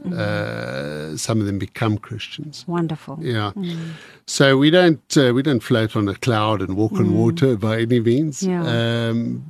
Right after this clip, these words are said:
Speaker 2: people are still human,
Speaker 1: Mm-hmm.
Speaker 2: um, but the fruits, the fruits
Speaker 1: Mm.
Speaker 2: of the Spirit are, um, love, joy, peace, hope, uh, goodness,
Speaker 1: Mm. That's what drives
Speaker 2: uh,
Speaker 1: us, yeah.
Speaker 2: kindness, yeah, and
Speaker 1: Mm.
Speaker 2: self-control. And I believe if we are grounded in Christ, uh,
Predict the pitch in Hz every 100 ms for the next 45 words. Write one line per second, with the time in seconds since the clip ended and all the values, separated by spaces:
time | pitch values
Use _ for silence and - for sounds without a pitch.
0 | 156 135 127 127 117 107 - - - 165
1 | 113 120 110 - 202 151 - - 170 170
2 | 123 113 113 110 113 117 - - - -
3 | - _ 127 - 131 - 151 143 - -
4 | - 131 - 151 165 135 110 - 123 117
5 | 104 - 131 127 120 107 101 101 101 101
6 | 98 101 107 156 131 113 110 104 104 104
7 | 101 - 113 104 113 110 107 _ - 101
8 | 95 98 110 104 110 104 - - 175 -
9 | 190 120 185 185 175 - 170 - 185 -
10 | 175 139 120 113 110 104 - 120 107 104
11 | - 120 175 147 175 170 185 135 - -
12 | 123 120 120 113 120 - 110 120 131 123
13 | - 123 113 117 117 117 117 117 - _
14 | - 127 131 - - - - 131 113